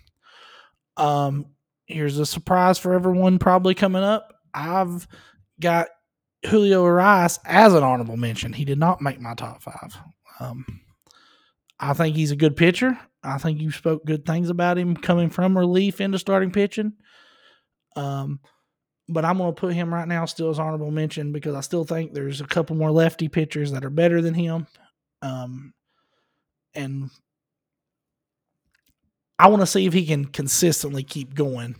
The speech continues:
you know what I mean, on that before I just start saying, "Yeah, he's in the top five." Um, my other honorable mention <clears throat> is Zach Gallen of the Arizona Diamondbacks. I don't, I, I thought you was gonna have him in your,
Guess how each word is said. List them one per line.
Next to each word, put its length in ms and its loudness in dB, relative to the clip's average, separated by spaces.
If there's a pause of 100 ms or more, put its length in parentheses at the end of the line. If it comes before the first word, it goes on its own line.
you 140 -8
know 80 -4
what 120 -4
I 40 -4
mean, 320 -6 (120)
on 180 -6
that 260 -6 (200)
before 280 -6
I 120 -4
just 220 -6
start 220 -6
saying, 420 -6 (440)
"Yeah, 220 2
he's 220 -2
in 80 -2
the 80 -8
top 260 -6
five." 460 -10 (840)
Um, 540 2 (760)
my 160 -4
other 280 2
honorable 300 0
mention 600 -4 (1000)
<clears throat> 320 6
is 180 0
Zach 320 10
Gallen 460 8 (340)
of 160 2
the 80 0
Arizona 380 0
Diamondbacks. 560 -8
I 60 -8
don't, 180 -6 (140)
I, 380 -6
I 20 -6
thought 320 2
you 80 4
was 120 2
gonna 140 0
have 220 2
him 180 0
in 80 0
your, 160 -2